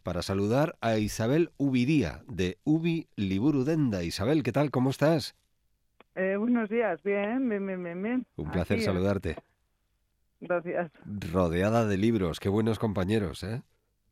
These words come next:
Speaker 2: Sí, sí, sí, sí, sí, la verdad es que no me puedo quejar.
Speaker 1: <laughs>
Speaker 2: Hago lo que me gusta y en el barrio donde me gusta, o sea que bien, bien.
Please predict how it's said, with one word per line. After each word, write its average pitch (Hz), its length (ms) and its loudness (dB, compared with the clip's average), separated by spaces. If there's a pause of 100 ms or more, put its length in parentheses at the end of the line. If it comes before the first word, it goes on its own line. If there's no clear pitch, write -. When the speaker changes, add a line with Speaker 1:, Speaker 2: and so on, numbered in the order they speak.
(360)
Speaker 2:
Sí, 185 500 0
sí, 185 160 -8
sí, 170 140 -10
sí, 160 240 -16
sí, 190 80 -6
la 180 120 -2
verdad 156 200 -2
es 196 80 -6
que - 80 -6
no 202 60 -2
me 190 120 -4
puedo 185 280 -2
quejar. 147 360 -8 (120)
Speaker 1:
<laughs> 143 100 2
Speaker 2:
Hago 190 220 0
lo 180 100 -2
que 180 80 -4
me 175 140 -6
gusta 277 440 -2
y 247 60 -2
en 202 100 -4
el 185 160 -4
barrio 214 220 -2
donde 202 160 -2
me 160 120 -8
gusta, 143 400 -8
o 143 60 -8
sea 143 180 -12
que 120 160 -14
bien, 165 280 -8
bien. 127 160 -10